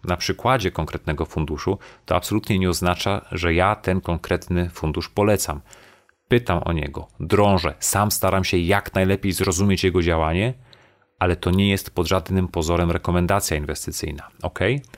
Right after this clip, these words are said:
To wy musicie sami ocenić, czy taka strategia was przekonuje, czy jest spójna z waszym apetytem na ryzyko, czy pasuje do waszego portfela, no i czy nadaje się po prostu do waszej indywidualnej sytuacji, której ja oczywiście w naturalny sposób nie znam.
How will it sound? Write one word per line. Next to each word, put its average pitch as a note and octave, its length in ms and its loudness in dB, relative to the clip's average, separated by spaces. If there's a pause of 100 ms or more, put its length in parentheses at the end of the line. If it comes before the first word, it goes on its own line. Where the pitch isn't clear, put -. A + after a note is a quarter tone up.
(320)
To F#2+ 120 0
wy A#2+ 120 4
musicie C#3+ 340 2
sami G#2 360 0
ocenić, D#2 540 -2 (400)
czy - 140 -4
taka F#2 300 -2
strategia F2 480 -2
was - 180 -2
przekonuje, E2 600 -2 (200)
czy - 160 0
jest F2 400 0
spójna G2+ 580 2
z E2 60 -4
waszym F#2 340 -2
apetytem F#2 520 -2
na F2 120 2
ryzyko, D#2+ 460 -2 (280)
czy - 160 -2
pasuje G#2 580 2
do F#2+ 160 -2
waszego F#2+ 340 0
portfela, G#2 540 0 (400)
no A#2 100 0
i D3 240 0 (320)
czy G#2+ 180 -2 (240)
nadaje A2 400 4
się - 120 -2
po F2 120 -2
prostu F#2 380 -2
do E2+ 160 0
waszej F2 540 0
indywidualnej E2 720 2
sytuacji, D#2+ 540 -4
której G2 320 -2
ja F2+ 140 2
oczywiście E2 520 -4
w E2 40 -2
naturalny E2 460 -2
sposób - 420 -4
nie F2 160 2
znam. - 240 -10